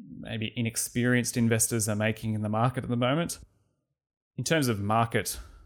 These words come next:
performance this week and in terms of some of the biggest movers, I think Afterpay is worth mentioning that they're up about thirty-seven percent this week, which is crazy again. And this has come off the back of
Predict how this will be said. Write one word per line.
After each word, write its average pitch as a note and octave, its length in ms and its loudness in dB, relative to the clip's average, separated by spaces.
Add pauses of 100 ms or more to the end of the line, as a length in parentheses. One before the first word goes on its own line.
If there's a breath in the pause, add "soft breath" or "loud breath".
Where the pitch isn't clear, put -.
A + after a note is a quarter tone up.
(180)
performance E3 680 0
this - 240 -4
week D#3+ 340 -2
and - 140 -6
in G#2+ 80 -2
terms A#2 260 -2
of - 60 -4
some A#2 160 0
of G#2+ 60 0
the G2+ 60 -2
biggest A2 340 -2
movers, C#3 640 0 (680 soft breath)
I - 40 -10
think B2 160 4
Afterpay B2 500 4
is B2 120 2
worth B2 220 4
mentioning B2+ 400 4
that A2+ 200 2
they're A#2+ 200 6
up A2+ 120 2
about A2 240 2
thirty-seven C3 520 2
percent B2+ 440 0
this C#3 200 -2
week, C#3+ 180 -2
which - 140 -6
is - 320 -4 (640 soft breath)
crazy C#3+ 440 2
again. C#3 420 2 (140)
And A#2 160 2
this A#2+ 120 2
has - 440 -4
come A#2+ 200 0
off A2 140 -2
the A2 60 -2
back A2+ 260 -2
of G#2 180 -2